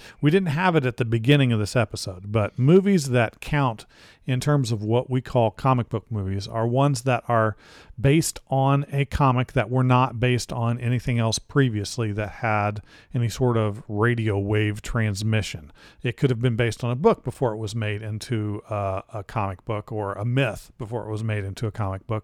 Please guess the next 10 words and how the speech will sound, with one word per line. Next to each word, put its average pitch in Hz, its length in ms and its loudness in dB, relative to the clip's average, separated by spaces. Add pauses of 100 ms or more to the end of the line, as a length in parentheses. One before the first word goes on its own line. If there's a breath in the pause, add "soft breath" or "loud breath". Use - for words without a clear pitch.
But 110 220 0 (480 loud breath)
generally 156 440 4
speaking, 110 540 0 (280 soft breath)
it 110 140 -4
was 117 200 0
in 117 100 0
a 107 160 -2
written, 135 580 0 (120)
drawn 135 440 2
format 127 640 0